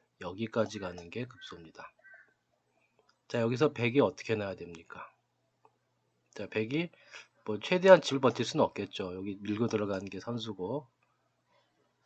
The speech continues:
아니, 아니, 이거는, 그쵸? 어, 이렇게 밀고 들어가고 여기 끊어버리면 이건 수가 났죠. 이렇게, 이렇게 해봤자 양자충으로 죽습니다. 그럼 어떻게 놔야 됩니까? 여기서 이런 식으로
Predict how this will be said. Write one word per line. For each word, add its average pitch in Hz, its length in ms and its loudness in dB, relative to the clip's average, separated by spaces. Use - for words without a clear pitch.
아니, 90 160 -18
아니, 87 140 -20
이거는, 107 360 -8
그쵸? 151 340 -10
어, 98 140 -8
이렇게 98 200 -12
밀고 113 200 2
들어가고 107 680 0
여기 104 140 -2
끊어버리면 135 720 4
이건 107 120 0
수가 180 200 4
났죠. 139 500 0
이렇게, 113 280 -10
이렇게 113 320 -4
해봤자 107 280 2
양자충으로 107 520 -2
죽습니다. 101 720 -8
그럼 117 180 -6
어떻게 104 280 -4
놔야 92 180 -6
됩니까? 85 500 -14
여기서 135 720 -4
이런 131 280 2
식으로 123 380 0